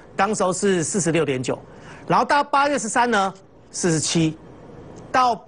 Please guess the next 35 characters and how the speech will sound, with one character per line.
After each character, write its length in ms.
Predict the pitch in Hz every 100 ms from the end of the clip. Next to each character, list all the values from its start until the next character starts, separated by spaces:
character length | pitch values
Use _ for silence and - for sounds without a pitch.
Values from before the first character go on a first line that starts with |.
| -
八 420 | 277 262 262 262
月 540 | 269 226 285 269 240 202
十 220 | - 220
五 180 | 226 165
呢？ 220 | 160 156 - - - - - - - - - - - - - - - - - - - - - -
对 80 | 208
不 80 | 208
对？ 180 | 160 - - - - - - -
四 300 | - 277 226
七 340 | - 214 202 -
二。 200 | 240 160 - - - - -
好， 240 | - 120
那 240 | 165 185 -
今 180 | - 208
天 160 | 185 196
呢？ 100 | 151
今 100 | 220
天 120 | 226
八 160 | 226 220
月 40 |
十 120 | 202
六 180 | 175 175
嘛， 140 | 131 - - - - - - - - - - - - - - - - -
四 260 | - 277
九 220 | 185 151 123
六。 160 | 190 - - - - - -
啊， 60 | -
这 80 | 247
是 60 | 277
盘 280 | 277 202 233
中 220 | 269 285
印 140 | 285
的 100 | 180
啦 140 | 156 165
哈。 200 | 165